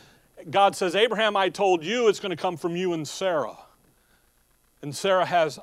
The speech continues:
Isaac. So Ishmael isn't the issue, Isaac is now the issue. Isaac goes over, has a couple boys, Esau and Jacob. Who became the issue? Jacob does. Now,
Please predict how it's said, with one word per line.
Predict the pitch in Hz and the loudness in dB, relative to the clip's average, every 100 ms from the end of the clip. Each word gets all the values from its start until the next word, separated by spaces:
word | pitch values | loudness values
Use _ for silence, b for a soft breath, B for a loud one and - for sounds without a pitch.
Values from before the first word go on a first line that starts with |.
| - | -4
Isaac. | 196 175 139 110 - - _ _ _ _ _ b b | -2 -2 -6 -14 -16 -20 _ _ _ _ _ b b
So | - 208 | 0 6
Ishmael | 233 254 - 233 226 214 | 6 6 4 4 8 10
isn't | 214 196 226 | 8 6 2
the | - 208 | 2 4
issue, | 214 - 247 208 | 4 4 0 4
Isaac | 220 254 202 185 175 | 6 4 2 -4 -4
is | 143 | -2
now | 170 160 | 0 0
the | 151 165 | 2 0
issue. | 156 175 - B B | 0 -4 -8 B B
Isaac | 220 233 226 | 4 4 2
goes | 190 220 185 | 4 4 6
over, | 220 240 | 4 4
has | 208 208 180 | 4 2 0
a | |
couple | 190 226 214 | 0 0 0
boys, | 165 214 240 254 - | 2 6 6 4 2
Esau | 214 - 233 214 | -6 0 4 4
and | 185 | 2
Jacob. | 190 226 277 262 - b | -2 0 0 -2 -2 b
Who | 247 | -2
became | 240 233 233 214 | -2 -2 -2 0
the | 208 202 | 2 2
issue? | - 175 131 - b b | 2 0 -2 -4 b b
Jacob | 196 254 - 190 151 | 4 4 6 2 4
does. | 165 139 107 - - - - _ _ _ _ _ - - | 4 6 4 -2 -14 -16 -20 _ _ _ _ _ -20 -6
Now, | 190 180 165 | 0 2 0